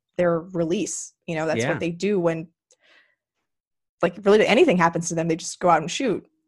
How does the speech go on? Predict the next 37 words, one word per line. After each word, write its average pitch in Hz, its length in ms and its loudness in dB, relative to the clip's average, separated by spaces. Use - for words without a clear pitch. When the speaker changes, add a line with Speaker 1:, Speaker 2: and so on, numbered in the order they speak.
Speaker 1:
And 170 180 -2
even 220 120 0
Speaker 2:
Right. 220 60 2
Speaker 1:
if 196 100 -2
it's 170 180 -8
just, 190 220 0
like, 175 280 2
you 185 100 -2
have 170 180 2
four 175 220 2
players 175 300 2
in 170 60 -2
the 175 40 -8
facility 170 440 0
at 156 140 2
a 156 40 -2
hoop, 180 180 -4
I 156 80 0
feel 165 160 -4
like 160 140 -4
that's 160 200 -6
gonna 170 140 -8
be 156 280 -8
incredibly 175 360 -2
beneficial. 160 720 -4
Just - 380 -6
like 180 180 2
you 185 60 -2
said, 233 220 2
you 156 80 -2
know, 151 140 -2
from 165 200 -4
a 143 160 0
clearing 190 340 2
your 151 100 -4
head 185 280 0
perspective. - 560 -8